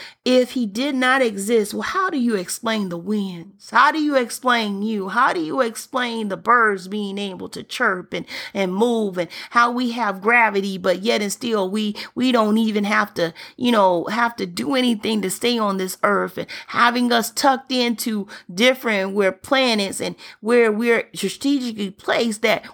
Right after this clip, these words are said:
we don't have so many asteroids is hurting us and hitting us, and we have so many things going on, but yet and still we are preserved and protected. Y'all, I don't, I don't, mm-mm, mm-mm.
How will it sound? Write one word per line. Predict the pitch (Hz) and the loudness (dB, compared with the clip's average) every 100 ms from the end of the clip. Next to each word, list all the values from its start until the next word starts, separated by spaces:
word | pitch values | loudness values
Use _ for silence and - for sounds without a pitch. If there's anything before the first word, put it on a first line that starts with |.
| - | 0
we | 262 | 2
don't | 254 226 | 4 4
have | 254 247 | 4 2
so | 240 | 2
many | 240 226 220 - | 2 2 -2 0
asteroids | 226 226 - 214 208 202 | 2 2 0 -2 2 2
is | 190 180 | 0 2
hurting | 226 196 180 185 | 2 2 -2 -2
us | 175 170 165 | 0 -2 -2
and | 160 | -4
hitting | 170 220 208 190 | 4 4 4 0
us, | 170 - - - | -4 -6 -6 -6
and | - - - | -6 -6 -10
we | 202 240 285 | -2 0 2
have | - 202 | 2 0
so | - 285 | 2 2
many | 269 262 247 | 4 2 0
things | 226 254 240 208 | 0 2 2 0
going | 208 220 214 | 0 2 4
on, | 226 214 196 | 2 2 2
but | 190 175 | 2 2
yet | 226 220 | 0 0
and | 202 | -2
still | - 240 208 | -4 -2 0
we | 196 202 | 0 2
are | 180 | 0
preserved | - 180 170 214 185 175 | 0 -2 2 4 4 0
and | 180 | -6
protected. | - 175 - 175 - 202 190 | -6 -8 -8 -10 -14 -16 -6
Y'all, | - 285 202 160 - 180 _ _ _ _ | -2 0 0 -2 -10 -20 _ _ _ _
I | - 226 | 0 0
don't, | 220 196 185 | 0 -4 -6
I | - 220 208 | 0 0 0
don't, | 190 180 - | -6 -14 -12
mm-mm, | 220 - 214 220 220 196 175 _ _ _ _ _ - | -12 -6 -2 0 0 -4 -8 _ _ _ _ _ -10
mm-mm. | 220 226 214 190 170 | -6 -4 -2 -4 -8